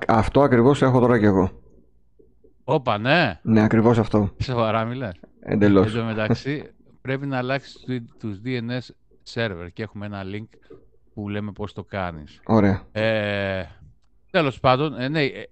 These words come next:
Speaker 2: εμένα δεν με μπλοκάρει καθόλου.
Speaker 1: Μμμ.
Speaker 2: Ο, ε,
Speaker 1: Εντάξει, αφού υπάρχει
Speaker 2: ε,
Speaker 1: μέσα
Speaker 2: αυτό και
Speaker 1: βοήθεια.
Speaker 2: Ναι,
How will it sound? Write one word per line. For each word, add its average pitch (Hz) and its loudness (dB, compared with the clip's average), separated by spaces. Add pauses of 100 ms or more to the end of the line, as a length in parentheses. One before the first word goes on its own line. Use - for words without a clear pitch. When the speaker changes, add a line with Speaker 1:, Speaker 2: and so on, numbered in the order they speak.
Speaker 2:
εμένα 147 -4
δεν 170 -2
με 165 -2
μπλοκάρει 98 -6
καθόλου. 98 -8
Speaker 1:
Μμμ. 107 2 (320)
Speaker 2:
Ο, 82 -20 (880)
ε, 87 -8 (300)
Speaker 1:
Εντάξει, 135 2
αφού 117 2
υπάρχει 139 4
Speaker 2:
ε, - 6
Speaker 1:
μέσα 113 4
Speaker 2:
αυτό 107 6
και 107 8
Speaker 1:
βοήθεια. 113 4 (1000)
Speaker 2:
Ναι, 123 -8